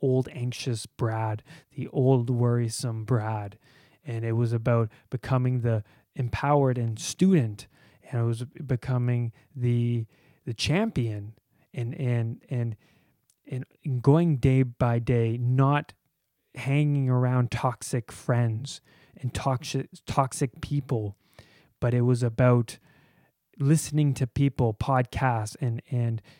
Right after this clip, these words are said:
and videos on, on people who overcome, uh, challenges and are successful in life. And that's the key, is that that's how you go against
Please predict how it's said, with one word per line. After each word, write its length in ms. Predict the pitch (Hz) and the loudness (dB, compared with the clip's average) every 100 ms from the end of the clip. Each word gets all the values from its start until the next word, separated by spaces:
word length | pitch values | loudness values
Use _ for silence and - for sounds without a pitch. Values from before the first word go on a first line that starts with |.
| _ | _
and 220 | - 127 | -2 0
videos 720 | 113 131 160 175 127 110 110 | 2 4 4 4 4 2 -2
on, 260 | 139 120 113 165 147 | -2 -2 -2 -8 -12
on 200 | - 127 | -4 -4
people 400 | 117 - 135 131 | -2 -4 -2 0
who 300 | 110 131 127 | 2 2 2
overcome, 840 | - 143 120 120 - - 120 113 107 - _ _ _ - | 2 0 0 -4 -4 -4 -2 -2 -8 -12 _ _ _ -6
uh, 180 | 117 | -4
challenges 640 | 113 - 120 113 113 113 110 | -2 -2 0 0 0 -2 -4
and 180 | 131 117 | -2 -2
are 140 | 113 104 | -2 -4
successful 1000 | - 117 - - 180 - - 139 107 113 | -6 -8 -8 -6 -4 -6 -8 -6 -4 -4
in 180 | 110 113 | -4 -4
life. 300 | 110 101 101 _ _ _ _ - - _ _ _ _ | -6 -8 -12 _ _ _ _ -20 -20 _ _ _ _
And 200 | 123 123 | -4 0
that's 300 | 143 160 - | 0 -2 -4
the 140 | - 139 | -4 -4
key, 640 | - - 175 160 113 104 _ _ - | -6 -6 -2 -2 -4 -8 _ _ -6
is 160 | 127 | -4
that 220 | 135 120 | -2 -2
that's 240 | 139 143 - | -2 -2 -2
how 120 | 160 | 0
you 220 | 151 143 | 2 2
go 260 | 120 139 135 | 2 2 2
against 680 | 120 135 131 120 - - | 0 0 0 0 -6 -18